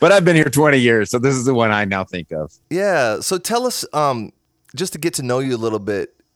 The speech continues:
Speaker 2: Kelly, like, um, your family, um, what, uh, what you've been up to in your adult life,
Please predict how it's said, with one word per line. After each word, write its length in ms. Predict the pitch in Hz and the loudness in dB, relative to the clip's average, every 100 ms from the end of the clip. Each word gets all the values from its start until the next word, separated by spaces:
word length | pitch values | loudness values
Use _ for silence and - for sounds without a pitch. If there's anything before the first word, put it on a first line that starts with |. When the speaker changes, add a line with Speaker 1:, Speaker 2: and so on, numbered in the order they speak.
| _ _ | _ _
Speaker 2:
Kelly, 360 | 123 107 104 | -6 -4 -4
like, 340 | 98 92 92 101 | -6 -6 -6 -6
um, 400 | 95 90 82 - - - | -6 -8 -12 -18 -20 -10
your 120 | 110 | -10
family, 580 | - 160 160 160 156 143 _ _ _ _ - | -4 -4 -2 -4 -6 -8 _ _ _ _ -14
um, 640 | 98 95 92 90 87 82 _ _ | -10 -8 -8 -10 -14 -18 _ _
what, 520 | - 78 110 123 - 123 | -16 -8 -4 -4 -4 -2
uh, 260 | 110 101 | -2 -2
what 260 | - 113 - | -4 -8 -8
you've 100 | 110 | -6
been 160 | 113 | -4
up 120 | 113 - | -4 -6
to 140 | 135 | -6
in 80 | 127 | -6
your 140 | 123 | -4
adult 260 | 117 117 117 | -2 -2 -2
life, 460 | 117 117 123 - | 0 -2 -4 -16